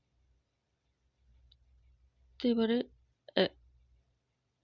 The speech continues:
একটা একটা সাইড করে ভেজে নেব। আমার একটু ঠান্ডা লেগেছে, ওই জন্য কথা বলতে একটু অসুবিধা হচ্ছে।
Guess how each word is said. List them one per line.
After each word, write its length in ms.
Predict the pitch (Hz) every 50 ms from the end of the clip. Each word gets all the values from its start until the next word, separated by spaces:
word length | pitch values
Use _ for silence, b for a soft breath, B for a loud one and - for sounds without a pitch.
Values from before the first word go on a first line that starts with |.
| _ _ _ _ _ -
একটা 300 | - 208 - - - 202
একটা 220 | 196 - - 202 196
সাইড 340 | - - 190 185 180 180 - -
করে 200 | - - 196 214 226
ভেজে 360 | 220 202 208 185 175 196 143
নেব। 200 | 196 185 180 190 214 269 330 - _ _ _ _ _ _ _ _ _ _ _ _ _ _ _ _ _ _ _ _ _ _ B B B B B B B B B B B B - _ _ _ _ _ _ _ _ _ _ _ _ _ _ _ _ _ _ _ _ _ _ _ _ _ _ _ _ _ _ _ -
আমার 220 | 190 185 180 180 175
একটু 240 | 180 180 - - 202 -
ঠান্ডা 320 | - 180 165 151 156 160 165
লেগেছে, 340 | 175 175 175 175 165 - - -
ওই 100 | - -
জন্য 160 | - - - - -
কথা 240 | - 80 78 - -
বলতে 260 | 87 87 87 85 - 92
একটু 200 | 87 - _ - -
অসুবিধা 500 | - - - - - - - - - -
হচ্ছে। 380 | - 175 165 - - - -